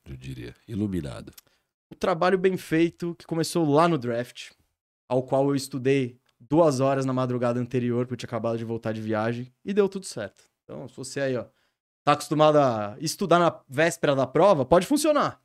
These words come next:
Speaker 1: Pode
Speaker 2: Pode
Speaker 1: funcionar.
Speaker 2: funcionar. E eu sou aí a prova viva disso. Já disse que eu vou
Speaker 1: Eu
Speaker 2: gastar
Speaker 1: realmente não, <laughs> não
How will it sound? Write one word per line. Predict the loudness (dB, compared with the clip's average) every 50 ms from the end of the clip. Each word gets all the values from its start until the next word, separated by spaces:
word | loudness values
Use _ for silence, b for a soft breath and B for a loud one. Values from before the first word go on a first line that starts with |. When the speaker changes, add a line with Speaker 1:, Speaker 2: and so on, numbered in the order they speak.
| _ -10
Speaker 1:
Pode | -10 -8 -8
Speaker 2:
Pode | -8 -8 -8
Speaker 1:
funcionar. | -6 -8 -6 -6 -6 -4 -4 -4 -4 -4 -6
Speaker 2:
funcionar. | b b b b b b b
E | -4
eu | -4 -4
sou | -2 0 0
aí | 2 2
a | 2
prova | 2 4 4 6 6 6 4 2 2
viva | 2 2 4 4 4 6 6 4 4
disso. | 4 0 -2 -2 -2 -2 -4 -8 -10 -12 b b b b b b b _ _ 2
Já | 4 4 4
disse | 4 2 0 -2 -2 -2 -4 -6
que | -4 -4
eu | -2
vou | 2 4 4
Speaker 1:
Eu | 6
Speaker 2:
gastar | 6 6
Speaker 1:
realmente | 6 6 6 6 6 6 6 4 4
não, | 4 4 4 2 0 -2 -8 -16 -20 -20 -14 -8
<laughs> | -6 -2 2 2 2 2 2 0 0 2 2
não | 2